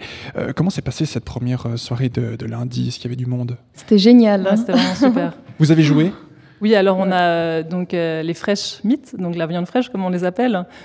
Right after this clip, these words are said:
Speaker 3: donc sont venues. D'abord elles ont un peu testé les patins, ensuite elles ont eu l'occasion de, d'observer comment nous donc on faisait, euh, nos scrimmages.
Speaker 1: Uh-huh.
Speaker 3: Euh, donc un scrimmage c'est un, un petit match en fait, donc on leur a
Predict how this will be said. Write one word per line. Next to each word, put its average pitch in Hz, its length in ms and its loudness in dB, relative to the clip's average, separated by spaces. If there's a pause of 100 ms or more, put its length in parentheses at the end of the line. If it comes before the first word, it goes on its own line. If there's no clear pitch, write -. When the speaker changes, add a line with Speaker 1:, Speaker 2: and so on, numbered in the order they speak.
(200)
Speaker 3:
donc 180 220 -2
sont 180 140 -2
venues. 220 260 4
D'abord 185 220 2
elles 175 180 0
ont 175 40 -2
un 165 40 -2
peu 165 120 -4
testé 185 260 -2
les 180 100 0
patins, 180 240 0
ensuite 190 320 0
elles 180 220 0
ont 180 80 -2
eu 185 160 0
l'occasion 175 480 -2
de, 160 260 -2
d'observer 175 460 -2
comment 165 240 -2
nous 185 160 0
donc 170 180 -6
on 170 60 -2
faisait, 170 160 0 (180)
euh, 160 40 0
nos 160 100 -2
scrimmages. 180 400 0
Speaker 1:
Uh-huh. 170 340 -4 (240)
Speaker 3:
Euh, 160 300 -2
donc 160 180 -4
un 165 80 -2
scrimmage 175 300 -4
c'est - 180 -8
un, 147 240 -2
un 160 80 -6
petit 156 240 -8
match 160 240 -2
en 160 60 -4
fait, 170 240 -6
donc 165 180 -6
on 156 60 -4
leur 151 120 -2
a 151 260 -6